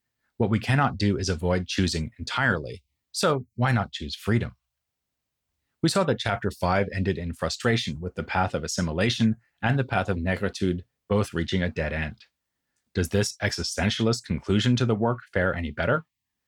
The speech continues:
Well, consider this elaboration on his rejection of any kind of devotion to a racially identified culture.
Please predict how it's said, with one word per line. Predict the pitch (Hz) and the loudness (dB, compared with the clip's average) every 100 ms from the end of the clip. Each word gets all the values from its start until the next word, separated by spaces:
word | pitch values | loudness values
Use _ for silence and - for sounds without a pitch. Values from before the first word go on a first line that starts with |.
| _ _ - | _ _ -2
Well, | 208 175 - | 0 0 -2
consider | 143 - 160 | -2 0 2
this | 101 113 | 2 0
elaboration | 95 87 80 80 85 - 95 | 0 0 -2 0 0 0 0
on | 87 87 | 0 0
his | 101 82 | 0 -2
rejection | 78 87 - 80 | -2 -2 -2 -4
of | 76 | 0
any | 107 104 | 2 2
kind | - 85 | -2 -6
of | 76 | -6
devotion | 78 78 82 - 82 | -6 -4 -2 -2 -2
to | 85 | -2
a | 76 | -2
racially | 76 90 - 85 76 | -2 -2 0 -2 -2
identified | 80 80 80 76 71 | -6 -6 -6 -8 -8
culture. | - 73 - 67 | -10 -10 -12 -14